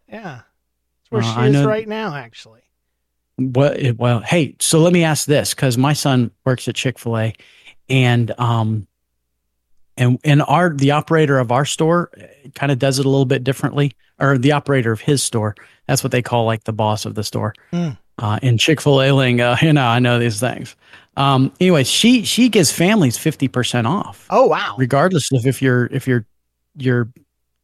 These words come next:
Speaker 2: working there that day or not. So I've gone through the drive-through before and Johnny not working and them recognize me and, "Oh, yeah, let me give you the family discount." I was like, "Yes, this is
Speaker 1: No, I
Speaker 2: awesome."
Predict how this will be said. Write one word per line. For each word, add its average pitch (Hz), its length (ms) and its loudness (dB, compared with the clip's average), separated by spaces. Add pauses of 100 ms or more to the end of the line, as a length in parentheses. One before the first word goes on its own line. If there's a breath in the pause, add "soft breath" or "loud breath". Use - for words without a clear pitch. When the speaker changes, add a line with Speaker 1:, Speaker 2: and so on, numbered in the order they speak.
(120)
Speaker 2:
working 139 440 0
there 117 400 0
that 123 320 -4
day 131 140 0
or 110 120 0
not. 156 340 0
So 131 140 -2
I've 139 160 2
gone 131 220 2
through 131 400 2
the 117 80 -4
drive-through 120 480 0
before 120 480 0
and 107 260 -2 (100)
Johnny 117 280 -2
not 120 240 0
working 123 380 0
and 110 100 2
them 120 140 4
recognize 117 580 0
me 131 120 4
and, 117 120 4
"Oh, 254 200 2
yeah, 214 200 2
let 139 120 0
me 160 80 0
give 165 160 0
you 175 60 -2
the 151 60 -6
family 185 300 2
discount." 107 320 -2
I 104 40 -8
was 110 80 -8
like, 113 240 -10
"Yes, - 360 -6
this - 140 -6
is 170 140 -4
Speaker 1:
No, - 60 -4
I 247 140 2
Speaker 2:
awesome." 320 120 2